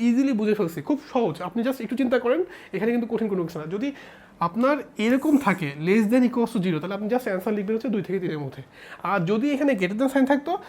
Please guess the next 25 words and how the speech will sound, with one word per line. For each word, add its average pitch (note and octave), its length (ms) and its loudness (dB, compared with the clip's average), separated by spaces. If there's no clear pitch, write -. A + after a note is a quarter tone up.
তাহলে F#3+ 180 -2
অ্যান্সার F#3 220 -2
হতো C4 100 -6
এইটা G#3+ 220 0
অথবা E3 260 -4
ওইটা। C#3+ 180 -10
বুঝছেন? B3+ 240 -2
খুবই C4+ 260 4
সহজ। D3+ 200 -2
এরকম A3+ 260 2
টাইপের B3+ 240 2
যে G3+ 120 4
কোনো B3 160 4
অঙ্ক A#3 100 0
দিলে B3+ 160 0
just C#4 180 0
আপনি F3 140 -6
এই G#3+ 120 2
টেকনিকটা A#3 320 0
অ্যাপ্লাই F3+ 260 0
করবেন। C#3+ 180 -6
আচ্ছা, - 140 4
আরেকটাও A3+ 320 8
দেখি A#3 220 2
আমরা। G#3+ 140 0